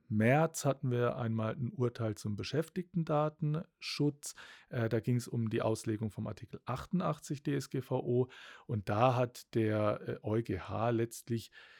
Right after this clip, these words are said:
ja, dem nationalen Gesetzgeber, äh, schon ins Buch geschrieben, dass er seine Aufgabe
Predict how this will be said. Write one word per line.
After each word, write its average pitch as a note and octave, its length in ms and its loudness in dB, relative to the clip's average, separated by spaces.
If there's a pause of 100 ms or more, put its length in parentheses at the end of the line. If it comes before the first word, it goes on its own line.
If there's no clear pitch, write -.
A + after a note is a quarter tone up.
(160)
ja, A2 280 0
dem G#2+ 340 0
nationalen G#2+ 460 0
Gesetzgeber, A2+ 680 -2
äh, A#2+ 160 -2
schon A#2+ 220 0
ins B2 380 -2
Buch - 360 -2
geschrieben, C3 640 0 (460)
dass - 500 -4 (320)
er B2+ 420 4
seine A#2+ 440 0
Aufgabe C#3+ 1080 2